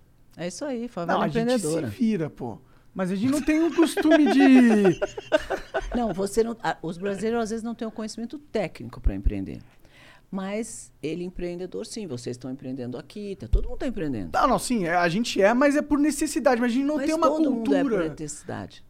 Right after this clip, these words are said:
Speaker 2: Não, eu sei, é que lá fora tem
Speaker 1: Ah.
Speaker 2: outros países que o, a questão do empreendedorismo é um negócio assim,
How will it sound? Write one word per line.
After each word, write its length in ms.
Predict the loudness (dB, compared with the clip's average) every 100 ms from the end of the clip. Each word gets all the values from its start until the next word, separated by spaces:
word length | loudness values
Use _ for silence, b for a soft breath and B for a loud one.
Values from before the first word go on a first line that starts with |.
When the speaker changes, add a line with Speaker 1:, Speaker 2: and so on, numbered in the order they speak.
| -2
Speaker 2:
Não, 180 | 0
eu 80 | 0
sei, 200 | 4 4
é 40 | 4
que 100 | 4
lá 120 | 0
fora 520 | 2 4 4 4 0
tem 260 | -2 -2 2
Speaker 1:
Ah. 40 |
Speaker 2:
outros 240 | 2 0
países 540 | 0 2 4 2 0 -6
que 260 | -6 -6
o, 180 | -4 -4
a 80 | -6
questão 360 | -6 -4 -2 2
do 80 |
empreendedorismo 800 | 4 4 2 0 0 0 0 0
é 40 | 0
um 40 |
negócio 320 | 2 0 0
assim, 320 | -2 -2 -2